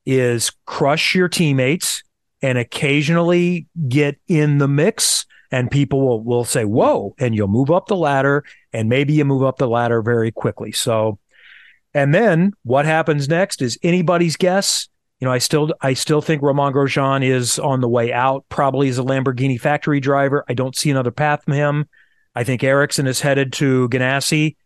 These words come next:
And by the way, by the time we get to Nashville, he could have signed with Ganassi. Technically, he can't sign until August first. What's Rosenqvist do? Just lots of balls in the air. Where's Malukas gonna end up?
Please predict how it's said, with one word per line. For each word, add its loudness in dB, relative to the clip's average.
And -2
by 2
the 0
way, 2
by 0
the 0
time -2
we -2
get -4
to -2
Nashville, 0
he -2
could 0
have -2
signed 0
with 0
Ganassi. 0
Technically, -2
he 0
can't -2
sign 0
until 0
August 0
first. 0
What's -2
Rosenqvist 2
do? 4
Just -2
lots 0
of -4
balls 2
in 2
the 4
air. 4
Where's 4
Malukas 2
gonna 0
end 0
up? 0